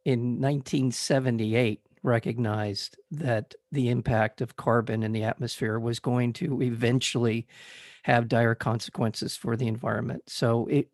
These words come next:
to speak to that point, we've known for, yeah, forty plus years that this was something that was, is coming, and, and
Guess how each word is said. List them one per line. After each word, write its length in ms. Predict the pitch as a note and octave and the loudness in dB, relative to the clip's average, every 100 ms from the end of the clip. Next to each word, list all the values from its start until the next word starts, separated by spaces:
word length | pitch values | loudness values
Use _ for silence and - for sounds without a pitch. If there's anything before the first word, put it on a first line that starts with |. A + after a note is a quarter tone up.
| _ - | _ -6
to 160 | C3+ | -4
speak 340 | - - C3+ - | -4 0 0 0
to 100 | B2 | 2
that 220 | B2+ B2 | 2 2
point, 320 | A#2 A2 G#2+ _ - - - | -2 -2 -2 _ -20 -14 0
we've 140 | C#3 | 4
known 200 | C#3+ C3 | 6 4
for, 180 | - B2+ - | 2 -6 2
yeah, 140 | F#3 B2 | 4 4
forty 720 | - - C#3 C3 B2+ A#2 - _ - | 0 0 4 4 4 0 -6 _ -2
plus 440 | - A#2 - - | 4 4 2 -6
years 640 | B2 A#2+ B2+ A2 F#2+ - - | -2 4 4 4 0 -6 -6
that 140 | A2 | -4
this 180 | B2 - | -4 -4
was 120 | A#2+ | -4
something 400 | C3 A2+ A#2 A2 | -4 -4 -4 -4
that 160 | A2+ A2 | -4 -4
was, 380 | G#2+ - - - | -4 -6 -16 -8
is 160 | B2 - | -8 -4
coming, 480 | - B2 G#2 G#2 - - | -2 0 -2 -6 -12 -6
and, 380 | A#2 A#2 A2+ - | -4 -4 -6 -6
and 280 | A#2 A2+ | -6 -6